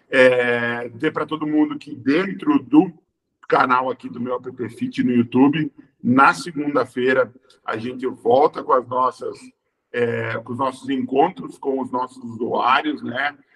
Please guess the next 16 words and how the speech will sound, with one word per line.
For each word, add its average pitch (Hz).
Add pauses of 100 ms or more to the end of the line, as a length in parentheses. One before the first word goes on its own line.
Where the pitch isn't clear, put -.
A 120
gente 123
também 120
faz 120
essas, 120
essas - (100)
atividades 123
ao 120
vivo 131 (240)
pra 175
que -
as 202
pessoas 190
realmente 175
possam, 170 (240)
né, 151